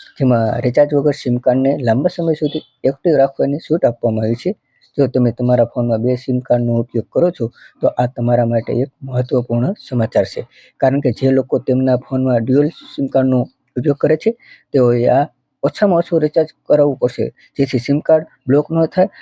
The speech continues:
અને આ મામલે તરાઈએ મોબાઈલ યુઝરને થોડી રાહત આપી છે. તેનો અર્થ એ છે કે સિમ કાર્ડ રિચાર્જ કર્યા વગર લાંબા સમય સુધી એક્ટિવ રાખી શકાય છે. તો આપણે આ વીડિયો દ્વારા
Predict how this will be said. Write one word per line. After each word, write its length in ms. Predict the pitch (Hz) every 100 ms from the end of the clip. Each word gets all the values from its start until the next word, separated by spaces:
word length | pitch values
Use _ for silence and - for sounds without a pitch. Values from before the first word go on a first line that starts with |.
| _
અને 120 | 139 143 -
આ 60 | 139
મામલે 320 | 143 143 151
તરાઈએ 440 | 143 - 143 151 190 - _ _
મોબાઈલ 380 | 139 131 147 147
યુઝરને 400 | 139 139 156 180 233 _ _ _ _
થોડી 220 | 147 147
રાહત 320 | 131 139 165
આપી 200 | 127 -
છે. 140 | 98 - - - -
તેનો 180 | 147 147
અર્થ 280 | - 156 -
એ 120 | 160
છે 180 | 180 151
કે 140 | 127
સિમ 240 | 127 151 151
કાર્ડ 220 | 156 156 -
રિચાર્જ 260 | 143 170 151
કર્યા 260 | 143 147 139
વગર 260 | 147 156 - _
લાંબા 180 | 151 175
સમય 240 | 170 139 127
સુધી 280 | 123 190 247 _ _ _ -
એક્ટિવ 300 | 180 160 131 - 151
રાખી 200 | 170 -
શકાય 220 | 117 107
છે. 160 | - - _ _ -
તો 60 |
આપણે 240 | 131 127 147
આ 120 | 143
વીડિયો 280 | 139 180 151
દ્વારા 340 | 117 113 147